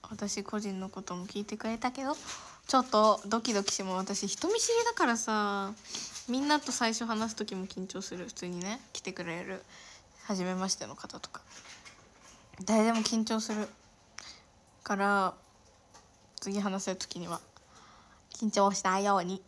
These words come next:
頑張りたいと思います。イエーイ。ちょっとあわよくば、みつほちゃんのYouTubeに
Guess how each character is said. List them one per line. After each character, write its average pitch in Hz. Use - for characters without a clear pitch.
頑 202
張 202
り 202
た 214
い 208
と 214
思 202
い 208
ま 233
す。 -
イ 208
エ 202
ー 208
イ。 -
ち -
ょ -
っ -
と -
あ 233
わ 240
よ 214
く 202
ば、 196
み 208
つ -
ほ 202
ち 196
ゃ 185
ん 180
の 180
YouTube 185
に 175